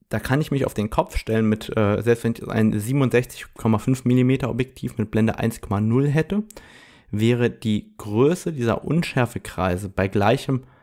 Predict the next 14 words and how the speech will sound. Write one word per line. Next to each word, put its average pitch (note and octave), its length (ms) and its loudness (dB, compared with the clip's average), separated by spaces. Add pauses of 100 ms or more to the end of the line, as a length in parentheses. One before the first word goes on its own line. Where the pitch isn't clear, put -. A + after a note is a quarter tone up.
(380)
Ab-, - 300 -4 (320)
also G2 240 -4
bei G#2 140 0
gleicher A2+ 280 -2
Abbildungsgröße A#2 920 0
hinterher B2 480 0
auf - 80 -8
das G#2+ 180 -4
Gesamtbild G2+ 720 0
bezogen. - 640 -4
Nicht A#2+ 360 -2
der - 100 -12
Abbildungsmaßstab, C#3 840 -2
sondern G#2+ 340 2